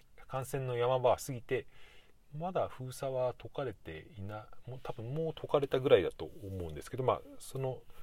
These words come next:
封鎖が、えー、解除されたのと同時に、うん、その日記も終えたらしいんですけど、中国というのはご存知のように、この言論、言論の統制というのがですね、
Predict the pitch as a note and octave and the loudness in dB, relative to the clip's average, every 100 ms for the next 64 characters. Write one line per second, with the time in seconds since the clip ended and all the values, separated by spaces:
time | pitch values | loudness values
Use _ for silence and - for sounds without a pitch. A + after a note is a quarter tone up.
0 | - - C3+ B2 C3+ C3 - - A2 G#2 | -10 -8 -6 -2 6 6 6 -4 -6 -4
1 | G2+ A#2+ G#2 F#2 A2 A#2+ C3 B2 - C3 | -2 0 0 -2 -2 0 0 0 -2 -4
2 | C3 D#3 E3+ - - - F#2 E2+ - F2+ | 0 -2 -2 -8 -18 -14 -12 -10 -8 -8
3 | F2 - - F2 E2 - - F#2 - F#2 | -8 -10 -12 -8 -8 -10 -14 -14 -8 -6
4 | F#2 E2+ E2 F#2 D#2 - E2+ D#2 - - | -4 -4 -6 -10 -14 -14 -12 -12 -12 -16
5 | - - - - - - - - - - | -16 -18 -20 -20 -20 -16 -14 -10 -12 -12
6 | - - - - - - - - - - | -18 -18 -20 -20 -20 -20 -20 -20 -20 -20
7 | - - C#4 - - - F#3+ D3+ - G#2+ | -20 -20 -20 -16 -12 -4 0 0 0 -6
8 | F2+ E2 D#2 - - - - G#2+ A#2 B2+ | -6 -8 -10 -12 -18 -20 -12 -6 -2 -2
9 | F#2+ F2+ E2+ D#2 D2+ D#2+ D2+ D#2 - - | -4 -6 -10 -10 -12 -12 -14 -16 -20 -20
10 | - _ - - - - G#2 B2 A#2 A#2 | -20 _ -20 -20 -20 -8 -6 -4 -2 -4
11 | A#2 - - A2 A#2+ A2+ A#2 A2 - - | -6 -14 -12 -6 -4 -4 -4 -6 -10 -6
12 | C3 C3 - B2+ - G2 D2 - - - | -4 -2 0 -2 -2 -6 -8 -14 -14 -14